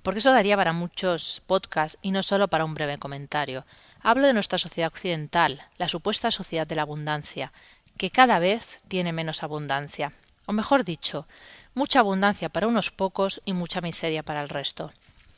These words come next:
Porque, como ha dicho Zygmunt Bauman en una reciente entrevista, la sociedad cada vez es más desigual.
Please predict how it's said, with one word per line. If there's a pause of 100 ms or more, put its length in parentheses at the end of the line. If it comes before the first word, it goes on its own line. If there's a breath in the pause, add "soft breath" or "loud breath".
(220 soft breath)
Porque,
como
ha
dicho
Zygmunt
Bauman
en
una
reciente
entrevista, (460 soft breath)
la
sociedad
cada
vez
es
más
desigual.